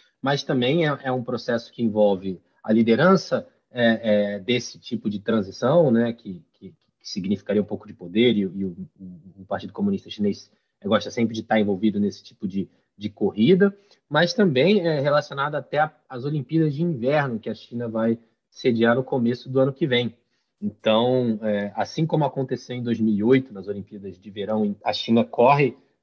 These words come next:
é, digamos, contra o tempo pra tentar deixar, é, um pa-, se mostrar como um país limpo, né? Não, não termos aquelas, é, aquelas imagens das cidades tomadas por nuvens de poeira e et cetera.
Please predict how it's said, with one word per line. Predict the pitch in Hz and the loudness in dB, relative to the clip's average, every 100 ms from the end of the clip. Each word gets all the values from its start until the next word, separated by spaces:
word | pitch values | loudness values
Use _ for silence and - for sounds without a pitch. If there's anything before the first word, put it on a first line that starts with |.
| - | -8
é, | 104 | -6
digamos, | 95 101 104 | -2 0 0
contra | - 113 117 113 | 0 0 0 -2
o | 104 | -4
tempo | 117 117 | -2 -2
pra | - 120 | -4 -6
tentar | 127 117 131 | -4 0 2
deixar, | 127 - 117 120 123 | 2 -2 0 2 0
é, | 120 113 - | -4 -12 -10
um | 120 | -8
pa-, | - 120 117 | 0 0 0
se | - 147 | -6 -2
mostrar | 135 - 147 | -2 2 0
como | - 156 | 2 0
um | 156 | 2
país | 143 143 156 | 2 4 2
limpo, | 123 135 127 104 | 0 -4 -4 -6
né? | 98 | -4
Não, | 107 120 _ _ _ | -4 -6 _ _ _
não | 117 117 | -2 2
termos | 135 127 113 | 4 4 2
aquelas, | 110 - 117 113 110 - _ _ _ | -2 0 2 2 0 -6 _ _ _
é, | 107 104 101 98 92 95 90 | 4 6 6 2 -6 -14 -8
aquelas | 113 104 98 - - _ - | 0 2 2 -2 -14 _ -2
imagens | 110 110 120 113 101 92 | 0 2 2 2 -2 -6
das | 104 | -6
cidades | - 92 101 104 92 | -4 -2 2 2 -2
tomadas | - 101 104 104 98 | -4 0 2 2 -2
por | - - | -10 -10
nuvens | 101 107 104 95 | -2 0 0 -6
de | 98 | -8
poeira | 101 147 117 131 117 | -6 0 4 4 2
e | 101 | -2
et | 117 | -4
cetera. | _ 113 127 131 | _ -4 -4 -4